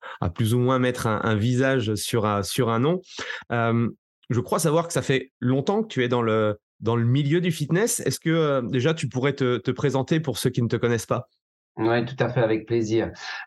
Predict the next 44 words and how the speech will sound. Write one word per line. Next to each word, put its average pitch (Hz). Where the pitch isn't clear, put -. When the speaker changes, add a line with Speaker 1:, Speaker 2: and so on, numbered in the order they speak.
Speaker 2:
Donc 180
oui, 247
ça 208
fait 202
longtemps, 185
hein, 170
tout 170
est 165
relatif 160
sur 151
la 147
durée, 185
mais 156
Speaker 1:
J'ai, 190
j'ai, 190
j'ai 175
vu 202
quatre-vingt-dix, 214
mille 208
neuf 214
cent 214
quatre-vingt-dix, 185
non ? 226
Speaker 2:
<laughs> 135
Ouais, 175
c'est 170
ça, 151
on 135
va 147
dire 156
ça. 139
Donc 160
ça 170
fait 175
trente-trois 175
ans 180
que -
je -
suis 156
dans 143
le 139
milieu 131
du 120
fitness, 147